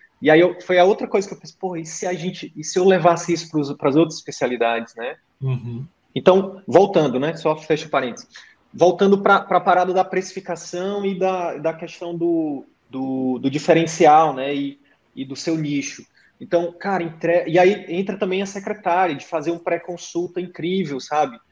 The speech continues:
Speaker 1: Que começa no momento que a pessoa liga ou no momento que a pessoa manda uma mensagem. Ali o seu atendimento já tá sendo avaliada,
Speaker 2: Isso.
Speaker 1: a pessoa já tá comparando.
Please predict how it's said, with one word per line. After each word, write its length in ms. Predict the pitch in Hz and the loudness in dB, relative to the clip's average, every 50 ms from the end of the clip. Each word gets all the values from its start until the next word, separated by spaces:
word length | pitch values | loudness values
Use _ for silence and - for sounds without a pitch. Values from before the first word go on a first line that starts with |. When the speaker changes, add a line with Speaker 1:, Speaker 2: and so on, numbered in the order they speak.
| _ _ _ _ _ - | _ _ _ _ _ -16
Speaker 1:
Que 120 | - - | -14 -4
começa 440 | - 175 156 165 180 190 190 - 196 | -2 2 4 6 6 6 4 2 2
no 80 | 202 | 2
momento 340 | 202 196 190 180 190 196 196 | 2 4 4 2 2 0 0
que 40 | 233 | -2
a 40 | 220 | -4
pessoa 300 | - 208 - - 190 165 | -4 -6 -4 0 0 2
liga 320 | 147 151 170 208 190 170 | 2 2 0 0 2 2
ou 80 | 165 165 | 2 2
no 80 | 165 | 0
momento 260 | 170 170 165 170 165 - | -2 -2 -2 -4 -4 -6
que 60 | 170 | -10
a 40 | - | -12
pessoa 240 | - - 190 175 | -10 -8 -6 -6
manda 160 | 180 180 185 190 | -4 -2 -2 -2
uma 80 | 190 | -2
mensagem. 600 | 190 196 190 - 175 165 165 160 139 117 110 - _ _ _ _ _ _ | -2 -4 -4 -4 -2 -2 0 -2 -2 -6 -10 -14 _ _ _ _ _ _
Ali 420 | - 139 147 147 143 156 202 233 262 | 4 4 4 4 4 2 0 0 0
o 60 | 269 | -2
seu 180 | - - 190 170 | -2 0 2 2
atendimento 640 | 165 165 165 151 135 147 147 147 - - 143 135 - _ _ _ _ _ _ _ - | 2 0 -4 -10 -8 -8 -8 -10 -10 -10 -14 -16 -16 _ _ _ _ _ _ _ -10
já 160 | 113 147 147 | -6 -4 -4
tá 140 | 143 - 156 | -2 -2 -4
sendo 340 | 147 - - 165 156 147 151 | -4 -4 -6 -4 0 0 2
avaliada, 540 | 139 143 147 139 139 139 131 131 131 131 131 | 2 2 2 2 2 2 2 2 2 0 0
Speaker 2:
Isso. 80 | - | -2
Speaker 1:
a 40 | - | -4
pessoa 200 | - - 180 165 | -6 -6 -4 -2
já 140 | 151 208 - | -2 -2 0
tá 160 | - 185 175 | 0 -2 -2
comparando. 720 | - 180 160 160 - 143 135 135 131 127 123 120 113 113 | 0 -4 -4 0 2 2 2 2 0 -2 -6 -8 -10 -14